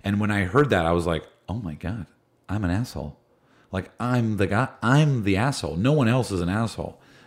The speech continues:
I'm the guy," right? And that was really startling for me. And there were many of these happening throughout the book.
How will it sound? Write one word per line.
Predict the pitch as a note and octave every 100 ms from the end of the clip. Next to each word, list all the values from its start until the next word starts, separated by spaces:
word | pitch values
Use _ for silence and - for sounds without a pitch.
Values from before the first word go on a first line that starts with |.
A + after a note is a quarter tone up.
| _ -
I'm | G#2+ A#2 G2
the | F2
guy," | D#2 D#2 - _ _ - _ -
right? | F#2+ A2+ - - - _ _ _ _ -
And | G2+ G2 F#2 F2+ F2 E2+
that | - G2+ A2+
was | A2+ F#2
really | F#2+ E2+
startling | - A#2+ A#2+ E2+
for | E2+
me. |
And | E2+
there | G2
were | G2+
many | A2+ C3+ D#3 D3+ F#2
of |
these | D2+ D2
happening | F#2+ E2+ E2 D2+
throughout | G2 E2+
the | D#2+
book. | C#2 D#2+ -